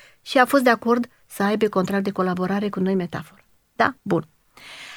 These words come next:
Aici o să ne întâlnim cu toții, povestim despre jurnalism, despre ziar, despre nu știu ce, nu știu cum și după aceea urmează un cocktail. A doua zi, pe douăzeci și șase, ne mutăm cu toții,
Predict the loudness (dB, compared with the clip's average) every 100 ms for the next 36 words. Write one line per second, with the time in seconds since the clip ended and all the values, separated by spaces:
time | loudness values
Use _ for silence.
0 | 2 6 6 6 4 6 4 4 4 4
1 | 4 6 6 6 4 6 6 6 6 4
2 | 6 6 6 4 4 4 4 6 4 4
3 | 2 4 4 4 2 4 4 6 6 4
4 | 0 2 2 2 0 2 2 2 0 2
5 | 2 2 2 4 4 6 4 4 2 0
6 | -2 -4 -8 -10 _ _ _ _ _ 4
7 | 4 6 6 6 4 2 -2 -2 -2 -2
8 | -2 0 2 4 4 2 -6 _ _ _
9 | _ 0 4 4 4 2 2 0 -2 -2
10 | -2 -2 0 0